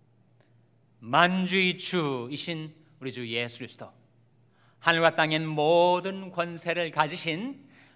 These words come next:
만왕의 왕이신 예수 그리스도의 명령을 지켜 사는 자에게는 화를 모르게 되는 하나님의 보호와 안전이 거기에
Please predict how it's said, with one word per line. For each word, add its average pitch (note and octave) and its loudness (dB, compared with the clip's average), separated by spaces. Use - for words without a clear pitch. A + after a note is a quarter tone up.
만왕의 F3+ 4
왕이신 F#3 -4
예수 F3+ 0
그리스도의 F#3 -4
명령을 D#3 0
지켜 E3 -2
사는 D3 -4
자에게는 D3+ 2
화를 D3+ -8
모르게 F#2+ -20
되는 A2 -18
하나님의 A#2 -10
보호와 C#3+ 0
안전이 A2+ -12
거기에 F2 -20